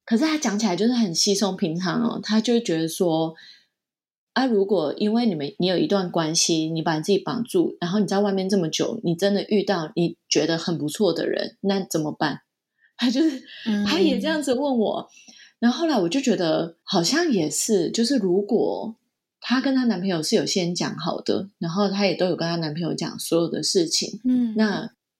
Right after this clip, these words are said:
Speaker 1: 这样子的前提下，是不是？我觉得每一段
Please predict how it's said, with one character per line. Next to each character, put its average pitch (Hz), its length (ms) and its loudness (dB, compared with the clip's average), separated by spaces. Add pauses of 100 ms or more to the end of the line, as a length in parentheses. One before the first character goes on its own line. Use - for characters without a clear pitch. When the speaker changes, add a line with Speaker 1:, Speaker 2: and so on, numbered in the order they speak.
(140)
Speaker 1:
这 311 120 2
样 294 120 0
子 - 120 -4
的 185 120 2
前 180 280 0
提 165 200 2
下， - 500 -2 (220)
是 - 140 0
不 247 80 2
是？ 240 240 0
我 175 100 2
觉 196 140 2
得 202 100 0
每 160 180 -2
一 170 80 0
段 175 380 -2